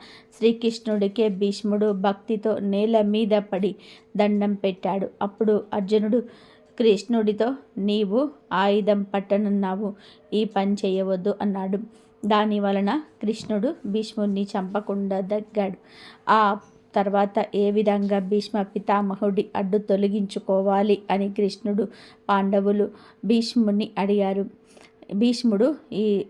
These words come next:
యుద్ధంలో ఎవరు ఓడించలేరు, కానీ శిఖండిని చూస్తే ఆయుధాన్ని విసర్జించేస్తాను" అని ఆ రహస్యాన్ని స్వయంగా భీష్ముడే ముని మనవళ్లకు తెలియజేశాడు. మహాభారతానికి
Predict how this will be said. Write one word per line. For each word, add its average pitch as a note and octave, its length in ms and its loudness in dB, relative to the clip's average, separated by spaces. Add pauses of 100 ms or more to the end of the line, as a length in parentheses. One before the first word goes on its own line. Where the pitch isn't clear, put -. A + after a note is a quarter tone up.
(200)
యుద్ధంలో G#3 460 2
ఎవరు G#3 360 2
ఓడించలేరు, G3 720 -2
కానీ G#3 580 -2 (480)
శిఖండిని G#3+ 680 0
చూస్తే A#3 420 -2 (160)
ఆయుధాన్ని G#3 800 0 (340)
విసర్జించేస్తాను" G3+ 1200 -2
అని A#3 260 0 (420)
ఆ G3+ 220 2
రహస్యాన్ని G3+ 840 0
స్వయంగా G3 680 0 (520)
భీష్ముడే A3 640 0 (240)
ముని A3 260 2 (120)
మనవళ్లకు G3+ 720 2
తెలియజేశాడు. F#3+ 1160 -2 (220)
మహాభారతానికి G3+ 1160 0